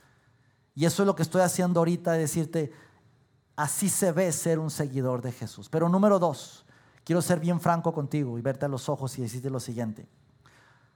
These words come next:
Si tú estás aquí y no crees en mi liderazgo, o tú estás aquí y dudas de esta visión, de, de esta iglesia,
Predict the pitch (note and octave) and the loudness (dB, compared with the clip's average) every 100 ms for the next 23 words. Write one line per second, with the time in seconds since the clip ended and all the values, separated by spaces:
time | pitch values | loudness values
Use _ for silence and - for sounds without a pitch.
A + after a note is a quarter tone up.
0 | _ - E3+ G#3 G#3 F3+ F#3+ F#3 D#3+ C#3 | _ -6 0 0 0 0 0 0 -4 -4
1 | - E3 E3+ G#3 G#3+ F#3+ C3+ - - - | -4 2 4 4 4 0 0 -6 -10 -14
2 | - _ _ _ _ D#3 D#3 F#3+ G3+ F3+ | -18 _ _ _ _ -4 2 2 4 4
3 | D#3 C3 A2 G2 F#2+ - _ _ _ _ | 2 -2 -6 -14 -18 -20 _ _ _ _
4 | _ _ _ _ _ _ _ _ _ _ | _ _ _ _ _ _ _ _ _ _
5 | _ _ _ - D#3 G3 G#3 G3 F#3+ F#3+ | _ _ _ -4 0 0 0 0 -2 0
6 | F3 B2+ - - - _ _ _ _ _ | -2 -4 -10 -20 -20 _ _ _ _ _
7 | _ _ _ _ F3 E3 G#3 B3+ G3 D#3+ | _ _ _ _ 0 4 6 8 6 4
8 | D#3 E3 E3 F3+ E3+ C#3+ E3 C3+ C3 C3+ | 2 0 0 0 0 -2 -2 -2 -2 -2
9 | C#3 - D3+ C#3 C#3 - G2 | -2 -2 -4 -2 -4 -6 -12